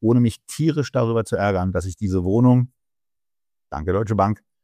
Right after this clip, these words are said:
damals nicht kaufen konnte. Von daher, ähm, also die, die erste, die erste Fehlentscheidung, die ich euch bitten würde, nicht zu machen,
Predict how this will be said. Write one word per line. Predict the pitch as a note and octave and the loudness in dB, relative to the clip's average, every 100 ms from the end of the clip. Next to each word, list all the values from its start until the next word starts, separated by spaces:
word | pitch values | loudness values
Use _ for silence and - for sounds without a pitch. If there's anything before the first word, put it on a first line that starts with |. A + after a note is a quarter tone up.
| _ _ | _ _
damals | - F2+ G#2 G2 - - | -2 0 0 -2 -4 -8
nicht | G#2 G2 | -6 -4
kaufen | - F#2 F#2 | 0 0 0
konnte. | D2+ C2+ - | -4 -10 -8
Von | F#2 | -4
daher, | G2 A2 A#2+ A#2 - _ _ _ | 2 6 6 4 0 _ _ _
ähm, | G2 G2+ G2+ G2 F#2+ - - | -4 -2 0 0 -2 -6 -8
also | F#2 | -4
die, | F#2 F#2 _ - | -2 -4 _ 0
die | G#2 | 4
erste, | B2+ - C3 B2 | 4 4 2 2
die | G2+ | 2
erste | G#2 B2 A#2 | 0 0 0
Fehlentscheidung, | B2+ B2 A#2+ G#2+ A2 A#2 A#2 G#2+ | 2 4 2 0 2 2 2 0
die | A2 | -2
ich | G#2+ | 2
euch | G#2+ F2 | 2 2
bitten | F#2 C3+ A2 | -2 -2 -2
würde, | A2 G#2+ | -2 -2
nicht | A2 - | -4 -2
zu | |
machen, | A#2 G#2 | 0 0